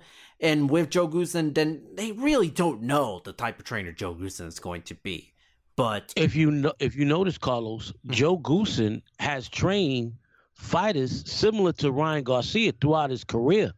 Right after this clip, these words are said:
Speaker 2: You, you look at the bevy of world champions he's trained, uh, Diego Corrales, uh, the, uh, Ruelas brothers.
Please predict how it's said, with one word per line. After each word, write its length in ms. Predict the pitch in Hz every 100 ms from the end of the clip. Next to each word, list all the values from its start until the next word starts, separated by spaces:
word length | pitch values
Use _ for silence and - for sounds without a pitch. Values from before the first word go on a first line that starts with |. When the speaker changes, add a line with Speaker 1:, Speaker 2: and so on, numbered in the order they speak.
| _ _ - -
Speaker 2:
You, 180 | 131 151
you 200 | 160 175
look 220 | 170 -
at 200 | 143 -
the 280 | 117 113 107
bevy 520 | 90 165 175 131 143
of 100 | 117
world 300 | 135 147 127
champions 520 | - 165 170 127 110
he's 200 | 131 120
trained, 540 | - 160 180 113 - _ _ - -
uh, 80 |
Diego 440 | 113 123 135 113 110
Corrales, 1000 | - 113 123 127 120 101 - - - - - - - - _
uh, 320 | 131 113 107 101 _ _ - - -
the, 340 | 110 123 123
uh, 360 | 113 110 104 104
Ruelas 580 | 120 135 135 147 123 -
brothers. 440 | - 117 101 90